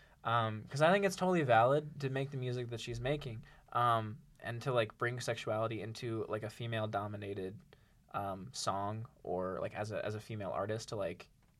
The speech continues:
dominate that type of music, um, because it's super hypocritical for anyone in the hip-hop industry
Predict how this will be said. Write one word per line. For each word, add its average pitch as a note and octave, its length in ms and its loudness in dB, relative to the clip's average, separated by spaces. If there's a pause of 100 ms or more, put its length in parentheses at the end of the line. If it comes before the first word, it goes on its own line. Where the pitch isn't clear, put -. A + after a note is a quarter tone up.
(480)
dominate G#2 580 0
that F#2+ 180 0
type G2+ 240 -6
of E2 120 -16
music, A#2 460 -4 (340)
um, G#2 300 2
because C3+ 600 2 (440)
it's D3 200 0
super F#3 320 4
hypocritical C3 720 0
for - 140 -4
anyone A#2+ 600 0
in G#2 100 -6
the G#2+ 60 -6
hip-hop B2+ 320 0
industry G#2 560 -6